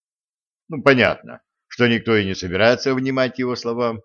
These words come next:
<laughs> Ещё чего. Эти дети уже приняты в семью и являются членами рода. Кстати, если они здесь вообще есть.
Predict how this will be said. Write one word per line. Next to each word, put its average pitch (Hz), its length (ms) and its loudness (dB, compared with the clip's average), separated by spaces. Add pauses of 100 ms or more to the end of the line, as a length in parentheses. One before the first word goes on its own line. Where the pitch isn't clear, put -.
<laughs> - 120 -20
Ещё 113 680 2
чего. 73 340 -10 (680)
Эти 143 320 0
дети 135 320 2
уже 127 220 0
приняты 123 500 -4
в - 80 -12
семью 98 600 -4 (720)
и 92 80 -4
являются 107 640 -2
членами 107 560 -6
рода. 98 520 -4 (920)
Кстати, 71 580 -4 (460)
если 104 260 -4
они 107 220 -2
здесь 90 400 -8
вообще 104 420 -4
есть. 104 500 -10